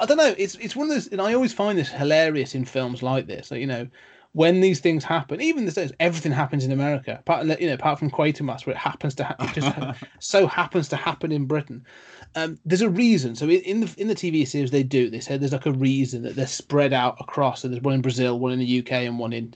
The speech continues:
Speaker 1: in, in Siberia, I think. And so they give it more of a justification of it being spread out. Um,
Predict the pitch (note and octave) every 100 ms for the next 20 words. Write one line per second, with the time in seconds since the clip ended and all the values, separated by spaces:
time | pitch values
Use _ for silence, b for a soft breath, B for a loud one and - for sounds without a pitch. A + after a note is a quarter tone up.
0 | - B2+ A#2 A2+ B2 A#2 - G#2+ C3 C#3
1 | B2+ B2 - - _ b b b b b
2 | b - E3+ E3+ D3+ G3+ G3 F3 D#3+ C#3+
3 | C3 C#3 - C#3 D3 C#3+ C3+ C#3 B2+ A#2
4 | C3+ C3 C3+ - - C3 B2 C3 B2 C3
5 | _ B B B B B B B _ -
6 | D3+ D3 C#3 C3+